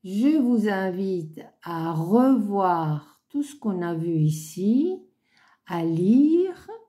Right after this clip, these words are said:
à écrire, euh, les voyelles I, U, A, O, et puis les chiffres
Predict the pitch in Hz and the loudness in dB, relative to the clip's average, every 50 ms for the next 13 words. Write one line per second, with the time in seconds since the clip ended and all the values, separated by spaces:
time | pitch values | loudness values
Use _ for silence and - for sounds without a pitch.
0 | _ _ _ - 175 170 170 165 165 160 156 156 - - - - - 180 175 190 | _ _ _ -14 -10 -8 -4 -2 -2 -2 -4 -6 -8 -12 -12 -10 -8 -6 -2 0
1 | 208 226 262 285 330 359 370 339 - - 403 427 415 - _ _ _ _ _ _ | 2 2 4 4 2 2 0 -2 -6 -14 -18 -18 -18 -18 _ _ _ _ _ _
2 | _ _ _ _ _ _ _ 240 180 175 170 170 170 170 165 170 165 165 165 165 | _ _ _ _ _ _ _ -10 -8 -6 -4 -4 -4 -4 -4 -4 -2 -2 -2 -2
3 | 165 160 160 160 156 156 160 170 180 190 202 202 233 254 269 262 208 196 185 170 | 0 -2 -2 0 0 0 0 0 0 0 2 2 4 4 4 2 2 0 0 0
4 | 160 165 156 151 156 160 170 185 202 233 269 294 339 381 392 403 - - _ _ | 0 0 2 2 2 2 2 2 0 0 0 2 0 0 0 -2 -6 -12 _ _
5 | _ _ 233 208 208 214 226 240 254 269 285 302 311 320 453 - - - _ - | _ _ -2 2 4 4 6 6 6 4 4 4 2 0 -2 -4 -10 -16 _ 0
6 | 220 214 226 247 254 269 285 294 294 302 - - - - _ _ _ 214 208 214 | 2 4 4 6 6 6 6 6 4 4 2 -2 -6 -10 _ _ _ -4 0 2
7 | 208 202 190 175 160 151 147 - _ _ _ _ _ - 202 202 208 220 240 285 | 2 2 2 2 0 -4 -6 -10 _ _ _ _ _ -4 0 2 4 4 4 4
8 | 339 392 403 - - - _ _ _ _ _ _ _ _ _ _ - 196 202 196 | 2 0 -2 -6 -12 -20 _ _ _ _ _ _ _ _ _ _ -6 -6 -6 -6
9 | - - 233 233 214 196 196 180 170 156 - - - - 254 285 339 339 - - | -4 -6 -4 -2 -2 0 0 0 0 -2 -6 -6 -2 2 4 4 4 4 2 -2
10 | - - - - - - | -8 -16 -18 -18 -18 -20